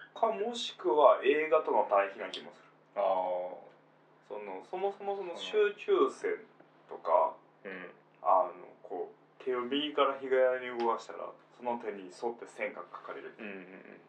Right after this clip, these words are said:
Speaker 1: で、要するに動き
Speaker 2: 動きです。
Speaker 1: やったりするやん。なんか、映画はそれはまあ言わずもがな動画なんで、
Speaker 2: うん。
Speaker 1: 見せることができるけど、漫画の場合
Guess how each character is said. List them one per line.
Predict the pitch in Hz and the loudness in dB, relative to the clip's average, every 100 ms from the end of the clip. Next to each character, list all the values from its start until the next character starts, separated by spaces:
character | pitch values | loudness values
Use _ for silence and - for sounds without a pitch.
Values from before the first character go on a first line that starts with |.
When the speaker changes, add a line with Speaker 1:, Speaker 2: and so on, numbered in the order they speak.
| _ | _
Speaker 1:
で、 | 151 - - | 0 0 0
要 | 165 202 | 2 0
す | 254 | 0
る | |
に | 120 | -6
動 | 120 147 165 | -2 2 2
き | - 156 156 151 151 131 110 | 2 -10 -12 -16 -16 -16 -14
Speaker 2:
動 | 98 90 | -14 -14
き | 90 | -16
で | - | -10
す。 | - | -4
Speaker 1:
や | - | -4
っ | 85 | -4
た | |
り | 87 | -10
す | 98 | -10
る | 90 | -14
や | 87 | -16
ん。 | - _ _ _ _ _ _ _ _ - _ _ _ - | -18 _ _ _ _ _ _ _ _ -20 _ _ _ -12
な | 202 | 0
ん | |
か、 | - - - - _ _ _ _ - | 4 6 4 -4 _ _ _ _ -2
映 | 208 254 | 0 0
画 | 254 | 2
は | 240 233 | 0 2
そ | |
れ | 214 | 2
は | 208 | 4
ま | 165 110 | 6 6
あ | 117 | 6
言 | 120 | 2
わ | |
ず | 117 | 2
も | 113 | 0
が | 98 | 0
な | - - | -2 -2
動 | 101 101 | 4 8
画 | 101 | 8
な | 82 | 6
ん | 82 | -2
で、 | 85 - | -10 -6
Speaker 2:
う | 127 | -4
ん。 | 104 98 - - - - - - - - _ _ _ _ _ _ _ - _ - | -4 -6 -18 -20 -20 -16 -16 -18 -20 -20 _ _ _ _ _ _ _ -20 _ -12
Speaker 1:
見 | 113 | -4
せ | 113 | -2
る | |
こ | 113 | -2
と | 95 | -4
が | 90 | -6
で | 95 | -8
き | |
る | 95 | -10
け | 92 | -10
ど、 | - - - - _ _ _ _ _ _ _ _ _ _ _ _ _ _ _ - - _ _ _ _ _ _ _ _ _ 196 | -10 -10 -12 -20 _ _ _ _ _ _ _ _ _ _ _ _ _ _ _ -20 -20 _ _ _ _ _ _ _ _ _ 6
漫 | 294 196 | 6 6
画 | 214 | 2
の | 214 | 2
場 | 214 | 0
合 | 226 | 0